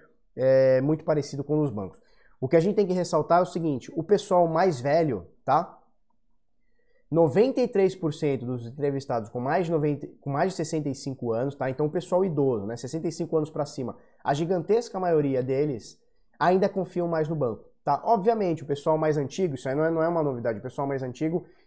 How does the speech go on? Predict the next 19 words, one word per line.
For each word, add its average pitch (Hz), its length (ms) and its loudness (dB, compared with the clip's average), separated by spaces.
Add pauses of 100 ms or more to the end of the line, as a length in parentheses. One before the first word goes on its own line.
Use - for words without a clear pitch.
tem 170 100 2
um 165 60 4
pouco 196 300 2
mais 175 240 0
de 165 80 0
aversão 156 600 -2
à 147 60 -4
tecnologia. 139 720 -4
E 131 80 0
o 160 40 -2
pessoal 160 360 -2
mais 131 260 -4
novo, 135 540 0 (180)
geralmente, 147 640 0
óbvio 127 240 0
que 135 120 -6
não 131 100 -4
é 104 60 -6
regra, 98 360 -8